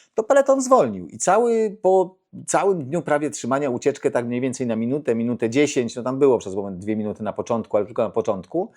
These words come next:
no że teraz już ich dopadnie, a peleton zwolnił. Peleton zwolnił i ta ucieczka znowu zaczęła odjeżdżać. Clement Davi jako pierwszy odpadł na, na, na podjeździe, a więc zostało nam z przodu trzech kolarzy,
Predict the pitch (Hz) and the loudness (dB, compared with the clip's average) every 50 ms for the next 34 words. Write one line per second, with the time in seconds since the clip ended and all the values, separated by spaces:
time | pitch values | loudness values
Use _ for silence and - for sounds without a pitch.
0 | - - - - - - - _ - 135 151 156 175 185 185 - 175 160 170 196 | -20 -20 -20 -20 -20 -20 -20 _ 0 2 2 2 2 2 2 4 4 6 4 4
1 | 202 - - - 156 156 180 175 - 151 175 180 - - _ _ - 208 208 240 | 2 0 -2 -4 -2 -2 -2 -2 -2 -2 -4 -4 -4 -8 _ _ 0 0 4 4
2 | 214 151 107 90 87 80 - - 127 - 214 233 269 - 285 262 247 262 196 123 | 4 2 2 -2 -10 -10 -8 -6 -4 -2 -2 -2 -2 -2 -4 -2 0 2 2 2
3 | 95 82 82 80 - _ _ _ _ - 151 185 202 - 220 202 151 139 156 127 | 2 -2 -8 -14 -16 _ _ _ _ 0 2 2 4 2 2 0 2 4 4 4
4 | 110 107 123 143 170 180 - - 160 156 180 190 208 190 - 185 180 - - 196 | 4 2 -2 -4 -6 -8 -6 -4 -2 0 2 2 2 2 2 0 -2 0 0 0
5 | 196 - _ - 135 147 175 180 165 135 101 104 - - 101 92 90 78 - - | 0 -2 _ -6 -2 0 2 4 4 4 2 0 0 -2 -2 -2 -2 -2 -4 -8
6 | _ _ _ _ _ - 127 123 123 117 107 92 78 73 73 - - - _ _ | _ _ _ _ _ 0 2 4 4 4 2 2 -2 -8 -12 -12 -14 -20 _ _
7 | _ - - - _ - - 151 165 185 185 180 165 156 143 156 165 160 165 160 | _ -20 -20 -20 _ 0 2 2 4 4 4 4 2 2 4 4 2 2 0 -4
8 | _ _ - 127 127 - 147 - 151 143 135 113 - - - 131 127 123 - _ | _ _ -2 0 0 0 2 4 4 4 4 2 0 -4 -2 -2 -2 -2 -4 _
9 | - 131 127 123 - - 92 85 92 92 95 101 101 98 92 104 104 107 107 107 | 2 2 2 2 0 -4 -4 -4 -6 -6 -6 -4 -4 -4 -4 -6 -6 -4 -4 -4
10 | 87 104 101 95 131 156 151 135 147 131 117 127 113 107 - - 127 120 120 117 | -2 -4 -2 0 0 0 2 2 2 0 0 0 -4 -6 -4 -2 0 0 0 -2
11 | 110 101 - - - 107 101 101 - - 147 143 147 - 117 110 110 104 98 107 | -6 -10 -8 -6 -6 -4 -4 -6 -4 -4 -4 -4 -2 0 0 2 2 2 0 -2
12 | 147 180 220 | -6 -8 -10